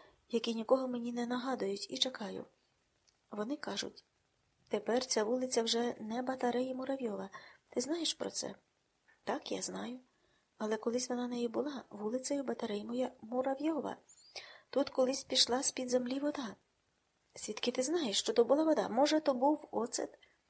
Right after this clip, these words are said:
«Так думаю, але я не пробувала її на смак». «От бачиш, ти хочеш про це поговорити?» «Не хочу, не хочу». Далі все за сценарієм. Я відчуваю, як вода знову виходить з-під землі.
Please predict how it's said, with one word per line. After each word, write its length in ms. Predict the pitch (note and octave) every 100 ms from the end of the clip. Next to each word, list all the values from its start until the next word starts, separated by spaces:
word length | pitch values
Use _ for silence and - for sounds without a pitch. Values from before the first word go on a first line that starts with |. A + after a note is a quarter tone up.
| _ _ _ _
«Так 240 | - A3+ B3+
думаю, 400 | A#3+ A3+ A3 A3+ - - -
але 280 | A3+ A3+ A3+ A3
я 220 | - A#3+ D4+
не 120 | D4
пробувала 580 | - A#3 C4+ C#4+ D4 D4+
її 340 | C#4 C4 C#4
на 120 | D4
смак». 480 | - - G#3 - - _ _ _ _ _ _ _ -
«От 160 | A3 G3
бачиш, 480 | B3 D#4 - -
ти 140 | - A3
хочеш 320 | A3+ A3+ G#3+
про 160 | - A3
це 140 | G#3+
поговорити?» 600 | G#3+ G#3 G3+ B3 D4+ - _ _ _ _ _ _ -
«Не 80 | G#3
хочу, 520 | - C#4+ D4+ - -
не 140 | A3+
хочу». 600 | A3+ C#4+ E4+ - - - - _ _ _ _ _ _ _ - -
Далі 420 | A#3+ D4+ D#4+ D4+
все 240 | D4+ F4+
за 120 | E4 B3
сценарієм. 720 | - G3+ G3+ G#3 G3 G3 G3 _ _ _ _ _ _ _ -
Я 140 | B3
відчуваю, 500 | B3 B3+ C#4+ D#4 D4
як 180 | B3 A#3+
вода 200 | B3 B3
знову 320 | B3 C#4+ C#4
виходить 360 | G#3+ - B3 A#3+
з-під 220 | - A3+
землі. 420 | B3 A3+ G3+ G3+